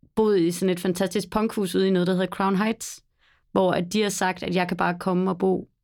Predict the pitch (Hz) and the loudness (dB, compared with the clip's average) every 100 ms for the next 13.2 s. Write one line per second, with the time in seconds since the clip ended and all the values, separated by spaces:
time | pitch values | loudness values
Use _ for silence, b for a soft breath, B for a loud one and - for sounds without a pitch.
0 | _ - 170 180 180 180 185 180 202 185 | _ -4 0 2 0 0 -2 0 -2 -2
1 | - 165 165 165 b b b - 180 180 | 0 2 0 -4 b b b -2 2 2
2 | 180 180 175 175 175 170 175 170 185 185 | 2 0 0 0 2 0 0 2 2 0
3 | 180 165 - 180 170 165 165 175 - 165 | 0 -2 0 0 2 0 0 -4 0 0
4 | 170 180 _ _ _ - - 170 170 165 | 0 -4 _ _ _ -8 0 2 4 2
5 | 170 175 175 170 185 170 175 190 190 180 | 0 0 0 0 0 2 2 2 0 -2
6 | 175 - B B B B B B B _ | -4 -4 B B B B B B B _
7 | _ 190 185 180 180 175 _ 185 175 208 | _ 2 2 2 0 -4 _ -2 0 0
8 | 196 196 180 175 175 _ _ _ _ _ | 2 0 0 -2 -8 _ _ _ _ _
9 | _ _ 196 180 196 214 226 233 185 - | _ _ 0 2 0 0 0 -2 -2 -6
10 | - 185 180 185 175 208 196 202 185 175 | -2 0 2 0 2 0 0 2 2 0
11 | 175 175 202 185 196 180 190 175 170 170 | -2 -2 -2 0 0 2 0 0 0 0
12 | 185 180 175 160 - - 170 175 - - | -2 0 -2 -2 -6 -2 0 -2 -2 -2
13 | 190 | -2